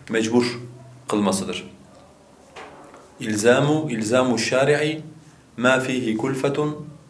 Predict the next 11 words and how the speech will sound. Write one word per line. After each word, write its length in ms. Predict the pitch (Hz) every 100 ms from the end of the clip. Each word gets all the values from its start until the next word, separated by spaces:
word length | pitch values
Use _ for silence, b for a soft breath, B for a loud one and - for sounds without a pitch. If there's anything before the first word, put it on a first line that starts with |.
| - -
ve 80 |
meşakka. 480 | 110 107 - 104 98 92 - -
Şari'in 600 | - 110 107 107 127 151 - - - - - - _ - -
içinde 460 | 107 - 110 127 127
külfet 400 | 110 107 127 120
ve 80 |
meşakkat 480 | 113 110 113 104 120
olan 240 | 117 107 101
şeye, 460 | - 110 131 - -
şeyi 300 | - 107 127
insana 540 | 117 104 107 123 139